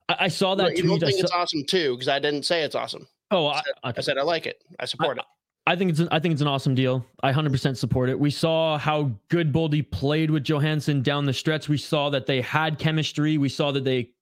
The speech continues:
Speaker 1: their games complemented each other. Hell, Johansson was kind, his game is kind of what Boldy needed to get going, and they just fit so well. Now, was that a flash in the pan? We shall see, but I don't think this contract hurts the Minnesota Wild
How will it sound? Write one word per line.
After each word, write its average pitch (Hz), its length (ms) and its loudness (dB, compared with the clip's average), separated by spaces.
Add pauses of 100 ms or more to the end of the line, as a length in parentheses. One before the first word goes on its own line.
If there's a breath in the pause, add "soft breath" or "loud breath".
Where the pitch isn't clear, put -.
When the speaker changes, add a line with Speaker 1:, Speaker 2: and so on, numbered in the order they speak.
Speaker 1:
their 147 160 -2
games 151 400 0
complemented 156 600 0
each 143 140 0
other. 151 180 2
Hell, 143 460 -2
Johansson 151 800 0
was 127 240 0
kind, 156 320 -2
his 190 180 0
game 175 240 2
is 147 160 -2
kind 160 180 0
of 156 40 2
what 131 160 0
Boldy 139 320 0
needed 151 480 2 (800 loud breath)
to 180 120 2
get 160 300 0
going, 165 340 2
and 147 80 2
they 139 60 2
just 156 200 -2
fit - 180 -2
so 165 280 0
well. 151 560 2
Now, 156 240 0
was 147 140 2
that 160 100 0
a 147 40 -2
flash 160 360 -2
in 160 60 0
the 135 80 0
pan? 160 420 0
We 139 140 2
shall 131 320 0
see, 196 360 2
but 151 140 2
I 147 80 2
don't 165 300 0
think 160 220 -2
this 151 120 0
contract 143 480 -2
hurts 143 300 -2
the 143 80 0
Minnesota 135 300 2
Wild 131 360 2